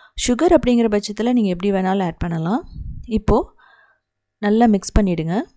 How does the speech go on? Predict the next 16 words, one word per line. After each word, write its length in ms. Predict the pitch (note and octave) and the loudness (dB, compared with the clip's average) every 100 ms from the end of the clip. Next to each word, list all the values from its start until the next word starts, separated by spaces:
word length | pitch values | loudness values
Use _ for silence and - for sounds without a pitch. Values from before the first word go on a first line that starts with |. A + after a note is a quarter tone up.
| - - - _ _ _ _ _ _ | -20 -20 -20 _ _ _ _ _ _
So, 120 | - D4 | -6 0
எப்பவுமே 380 | A#3 G#3 C4+ C4 | 0 2 2 2
நான் 220 | C4 G#3 - | 0 0 -2
சொன்ன 200 | F#3 G3+ | -2 0
மாதிரி 320 | G3 F3+ A3+ F4 - F#3 | 0 0 -4 -4 -12 -4
வெல்லம், 420 | F#3+ G#3 A#3+ E4 | 0 0 -2 0
நாட்டு 300 | A#3+ F#3 G#3 | 2 2 2
சர்க்கரை, 320 | G#3+ G3 F#3+ G3+ | -2 -2 -2 -4
கருப்பட்டி 540 | F3+ E3+ - E3 E3 - _ - - _ G3+ | -4 -2 -2 -4 -8 -12 _ -20 -20 _ -4
இதெல்லாமே 580 | G3 G3+ A3+ A3 F#3 A#3+ D4 _ | 0 2 2 0 0 -2 -6 _
நீங்க 220 | F#3 F3 | -6 -2
ஓரளவுக்கு 640 | F3 G3+ G3 F#3+ G3+ G3+ D4 F4+ - - _ _ F3+ | 2 2 4 2 0 -2 -4 -4 -10 -18 _ _ -4
ஆறுனதுக்கு 500 | F#3+ B3 C4 B3 G#3+ | 2 2 2 -2 -2
அப்புறம் 260 | F3 F3+ F3+ | -2 -2 0
தான் 140 | G#3 | 0
ஊத்தணும். 400 | E3 - D#3+ F3 | -2 -8 -10 -10